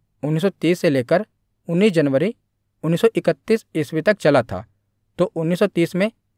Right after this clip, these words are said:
यह सम्मेलन हुआ था और प्रथम गोलमेज सम्मेलन सेंट जेम्स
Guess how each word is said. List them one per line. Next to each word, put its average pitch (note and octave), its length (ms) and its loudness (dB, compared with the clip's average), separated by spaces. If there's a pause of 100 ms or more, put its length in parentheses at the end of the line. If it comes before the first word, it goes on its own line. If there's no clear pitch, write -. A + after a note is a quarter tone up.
यह D3 240 0
सम्मेलन D3+ 460 2
हुआ B2+ 180 0
था F3 240 0 (640)
और D3 100 0
प्रथम E3 440 0
गोलमेज E3 380 4
सम्मेलन C3+ 440 0 (400)
सेंट G3 360 0
जेम्स D#3+ 360 0